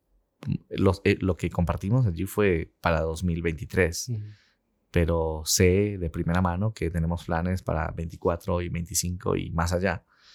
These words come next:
Speaker 1: Y eso es bueno, es bueno que aquellos que deciden hacer negocios con Nu Skin tengan la tranquilidad de que su socio Nu Skin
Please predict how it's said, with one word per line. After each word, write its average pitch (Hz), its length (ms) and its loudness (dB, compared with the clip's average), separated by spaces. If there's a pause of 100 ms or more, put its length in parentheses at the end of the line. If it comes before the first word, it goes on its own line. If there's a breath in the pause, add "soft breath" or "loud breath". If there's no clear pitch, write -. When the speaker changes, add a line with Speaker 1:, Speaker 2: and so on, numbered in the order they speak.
(260 loud breath)
Speaker 1:
Y 127 80 6
eso 135 160 6
es 156 60 2
bueno, 98 300 2
es 95 100 0
bueno 151 360 0 (1200 loud breath)
que 95 380 4
aquellos 107 460 0
que 95 160 2
deciden 101 400 2
hacer 95 440 0
negocios 92 600 0
con 110 200 2
Nu 131 140 2
Skin 101 380 0 (420 soft breath)
tengan 98 360 4
la 87 100 2
tranquilidad 90 680 0
de 92 100 -2
que - 140 -8
su - 160 -4
socio 113 360 2
Nu 90 200 4
Skin 95 440 -2